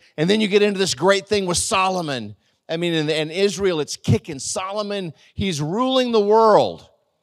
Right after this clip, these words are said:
For about forty years, and then the whole thing just goes downhill. And then you start reading about king after king after king.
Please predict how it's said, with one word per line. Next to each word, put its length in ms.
For 120
about 360
forty 260
years, 720
and 140
then 80
the 80
whole 240
thing 260
just 200
goes 220
downhill. 720
And 160
then 120
you 120
start 340
reading 300
about 400
king 560
after 380
king 560
after 340
king. 640